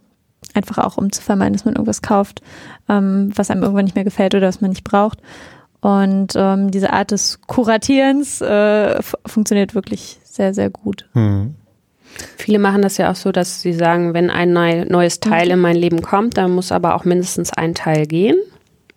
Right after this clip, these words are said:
Speaker 3: Ähm, so dass, also wenigstens das, was da ist, schon mal nicht mehr wird.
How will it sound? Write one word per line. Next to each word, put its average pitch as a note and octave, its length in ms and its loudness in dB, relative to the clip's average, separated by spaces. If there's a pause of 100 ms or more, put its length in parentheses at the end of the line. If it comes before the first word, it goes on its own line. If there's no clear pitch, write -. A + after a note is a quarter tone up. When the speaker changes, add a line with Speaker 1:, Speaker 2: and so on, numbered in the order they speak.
(1120)
Speaker 3:
Ähm, F3+ 200 4
so F3+ 200 0
dass, F3 440 -2 (100)
also E3+ 220 2
wenigstens F#3 640 2
das, - 340 -2
was - 260 -4
da G2+ 280 2
ist, - 200 0
schon E3+ 220 0
mal E3 180 2
nicht E3 300 -2
mehr C#3+ 420 0
wird. C#3 380 -6